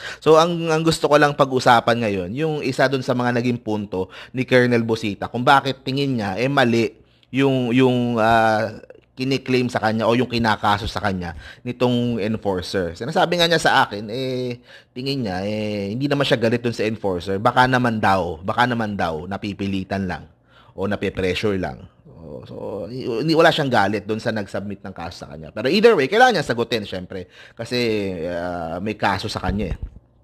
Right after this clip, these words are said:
So, doon sa pinapalabas na, na ang ginawa daw niya ay, ah, robbery extortion.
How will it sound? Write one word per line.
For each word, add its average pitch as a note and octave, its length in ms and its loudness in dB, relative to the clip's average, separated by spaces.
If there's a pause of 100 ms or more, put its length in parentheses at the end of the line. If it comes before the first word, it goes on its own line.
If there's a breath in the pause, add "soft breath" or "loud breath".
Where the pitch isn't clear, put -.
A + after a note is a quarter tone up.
(800 soft breath)
So, F3 560 4 (240 loud breath)
doon G3+ 320 2
sa G#3+ 160 0 (1040)
pinapalabas C#3 960 2
na, A#2 400 0 (240)
na B2 160 -6
ang A#2+ 80 -6
ginawa B2 400 4
daw A#2+ 240 4
niya C3+ 240 0
ay, G2 320 0
ah, F#2 400 -4
robbery A2+ 400 2
extortion. G2+ 640 0